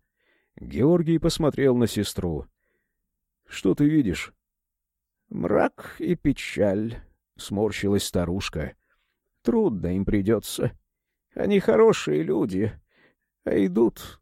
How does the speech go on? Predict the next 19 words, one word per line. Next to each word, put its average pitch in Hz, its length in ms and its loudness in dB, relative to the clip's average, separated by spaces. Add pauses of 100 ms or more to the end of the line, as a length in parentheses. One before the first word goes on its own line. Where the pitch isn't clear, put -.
на 160 160 -2
смерть». - 680 -6 (760)
«Во - 240 2
все 147 300 2
времена 131 540 4
только 127 360 4
такие 120 560 4
и 120 40 4
шли 127 360 0
на 113 140 2
смерть, 101 640 -2 (180)
спасая 123 640 0
других. 95 720 -2 (640)
Но - 160 -8
мы 131 160 4
сделаем 127 480 4
все, 127 320 0
чтобы 120 300 -2
смерть 135 560 -2